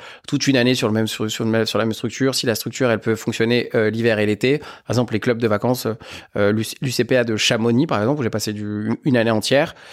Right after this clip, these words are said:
on peut très bien faire des activités l'été, du V T T, du parapente,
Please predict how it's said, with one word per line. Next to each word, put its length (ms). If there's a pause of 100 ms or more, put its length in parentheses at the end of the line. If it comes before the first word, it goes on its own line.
(200)
on 80
peut 160
très 240
bien 180
faire 140
des 120
activités 380
l'été, 380 (200)
du 140
V 140
T 120
T, 440
du 140
parapente, 800